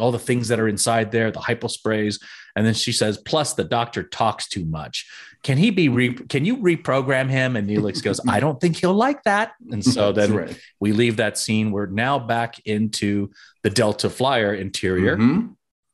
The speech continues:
Speaker 1: and the crash landing on a,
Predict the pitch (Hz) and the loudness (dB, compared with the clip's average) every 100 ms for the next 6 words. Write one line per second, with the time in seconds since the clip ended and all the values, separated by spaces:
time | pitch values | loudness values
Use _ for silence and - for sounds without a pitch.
0 | - - 101 101 98 101 - - - - | -14 -4 0 0 0 -4 -10 -20 -20 -16
1 | 87 107 95 90 - 135 127 139 - 113 | -4 0 0 -2 -4 -2 0 0 -2 -2
2 | 110 107 107 101 104 - 104 95 98 | 0 2 0 0 -2 -2 -2 0 -4